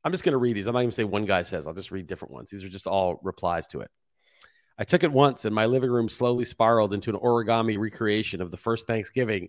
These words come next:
and then the spiraling origami dragon ate me, and I was consumed with its, within its paper digestive system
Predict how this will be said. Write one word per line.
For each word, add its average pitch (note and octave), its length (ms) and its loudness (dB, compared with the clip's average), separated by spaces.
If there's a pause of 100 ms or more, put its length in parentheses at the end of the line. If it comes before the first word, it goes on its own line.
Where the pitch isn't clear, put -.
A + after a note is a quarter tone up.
(120)
and G2+ 140 -4
then G#2+ 80 -4
the C3 80 -2
spiraling B2+ 560 2
origami A#2 520 0
dragon A2+ 380 2
ate C#3 240 -2
me, A2 240 -4 (300)
and G#2+ 80 0
I A2+ 40 2
was A#2+ 120 -2
consumed C3 480 0
with C3 120 0
its, - 380 -6
within C3 300 0
its A2+ 160 -2
paper C3+ 360 0
digestive A#2 520 0
system A2+ 340 -6